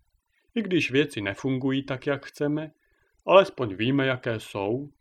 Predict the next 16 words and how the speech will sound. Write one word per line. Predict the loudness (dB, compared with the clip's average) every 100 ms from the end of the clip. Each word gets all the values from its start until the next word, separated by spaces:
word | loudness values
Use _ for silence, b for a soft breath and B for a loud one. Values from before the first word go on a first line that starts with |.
| _
známe | -8 -2 2 2 2 0
je | -2 -2 -6 _ _ _
a | 4
máme | 6 8 8
o | 6
nich | 6 2
přehled. | -4 -8 -6 -6 -12 -16 -20 -20 _ _ _ _ _ _ _ _ _ _
A | 6
je | 6
tak | 6 4
v | 6
nás, | 4 4 2 0 -6 -14 -8
eh, | -4 -4 -6 -14
samozřejmě | -6 0 2 4 2 2 0
mylný | -2 0 0 0 0 -2
pocit, | 0 0 0 -2 -4 -4